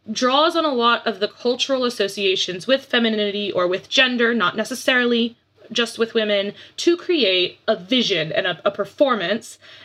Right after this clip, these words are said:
And it's something you take off afterwards. And, and I will say, something that is often ignored, drag queens can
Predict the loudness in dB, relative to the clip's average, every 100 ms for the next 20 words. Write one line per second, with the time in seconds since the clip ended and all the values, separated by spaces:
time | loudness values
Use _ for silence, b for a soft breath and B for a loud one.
0 | -2 -2 -2 -2 0 2 2 2 2 -2
1 | 0 -2 0 -2 -2 -4 -6 -8 -12 -16
2 | -20 -2 -2 2 0 2 0 -2 -2 0
3 | 0 0 -2 -4 -2 -2 0 -2 -2 -2
4 | -2 -2 -2 -2 -2 -2 -4 -2 -2 -2
5 | -4 -4 -4 -6